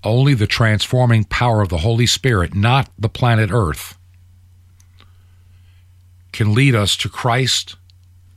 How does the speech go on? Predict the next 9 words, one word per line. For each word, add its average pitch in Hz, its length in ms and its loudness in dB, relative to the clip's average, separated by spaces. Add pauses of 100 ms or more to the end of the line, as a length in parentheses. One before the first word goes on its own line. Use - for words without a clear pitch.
(1120)
and 110 240 0
that 98 180 0
promised 98 460 0
land. 85 480 0 (1800)
We 117 200 2
are 101 440 0
in 143 220 2
this 151 260 2
world, 143 500 2